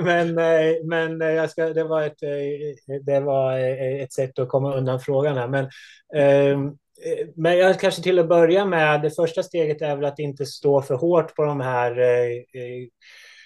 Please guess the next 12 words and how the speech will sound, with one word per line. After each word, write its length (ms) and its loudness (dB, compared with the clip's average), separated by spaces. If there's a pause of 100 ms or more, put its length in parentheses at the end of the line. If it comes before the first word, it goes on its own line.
(220)
att 180 -2
samhället 720 2
liksom, 640 0
eh, 580 2
att 100 -8
det 60 -4
är 20 0
kyrkan 640 -2
som 260 -4
har, 260 0
eh, 440 -12 (720)
eh, 480 -10